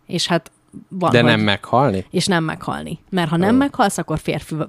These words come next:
Speaker 1: férfiként sétálsz el ettől a toronytól.
Speaker 2: De itt a, a próba az, hogy a megfelelő hosszúságú kötelet választ ki.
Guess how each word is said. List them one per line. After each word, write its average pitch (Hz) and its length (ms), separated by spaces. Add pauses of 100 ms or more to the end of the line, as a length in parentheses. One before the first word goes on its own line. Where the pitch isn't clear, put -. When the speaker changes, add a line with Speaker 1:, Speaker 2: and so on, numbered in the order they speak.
Speaker 1:
férfiként 170 600
sétálsz 160 520
el 151 80
ettől 151 260
a 151 60
toronytól. 139 600
Speaker 2:
De 143 160
itt 120 240 (100)
a, 113 340
a - 40
próba 143 640
az, 127 180
hogy 120 140
a 117 40
megfelelő 135 560
hosszúságú 123 640
kötelet 117 460
választ 110 480
ki. 107 320